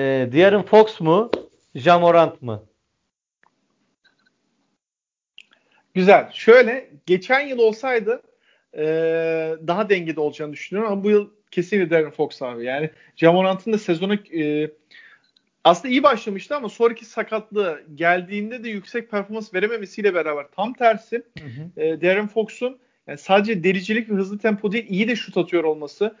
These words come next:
Speaker 2: e, ve çok daha istikrarlı bir oyun sergilemesiyle beraber net De'Aaron Fox abi.
Speaker 1: Aynen. Ben de bugün için bu soruya De'Aaron Fox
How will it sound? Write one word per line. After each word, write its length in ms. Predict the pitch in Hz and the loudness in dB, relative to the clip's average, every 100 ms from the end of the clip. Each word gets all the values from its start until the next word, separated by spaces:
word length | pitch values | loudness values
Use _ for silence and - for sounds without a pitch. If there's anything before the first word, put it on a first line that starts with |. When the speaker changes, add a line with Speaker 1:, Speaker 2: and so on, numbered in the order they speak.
| _ _ - | _ _ -10
Speaker 2:
e, 340 | 143 147 147 147 | -4 -2 0 -2
ve 120 | 165 | 0
çok 220 | 226 220 | 0 2
daha 100 | 202 | 2
istikrarlı 560 | 185 - 196 196 190 202 | 2 -4 -2 0 2 0
bir 180 | 185 | -2
oyun 180 | 180 180 | -2 -4
sergilemesiyle 640 | 185 185 175 190 202 202 | -2 -2 -2 -4 -6 -2
beraber 300 | 170 160 202 | 0 0 -4
net 200 | 190 185 | -6 -2
De'Aaron 180 | 175 160 | 2 0
Fox 280 | 151 156 - | -2 -14 -12
abi. 180 | 127 117 _ _ _ _ - | -14 -16 _ _ _ _ -6
Speaker 1:
Aynen. 440 | 151 135 131 123 | -4 -4 -4 4
Ben 220 | 170 226 | 6 8
de 180 | 208 156 | 4 2
bugün 260 | 196 208 196 | -2 -2 -2
için 400 | - 165 156 165 | -4 -12 -14 -10
bu 40 | |
soruya 340 | - 165 226 | -2 2 2
De'Aaron 220 | 185 180 185 | 4 2 2
Fox 300 | - 185 | -2 -4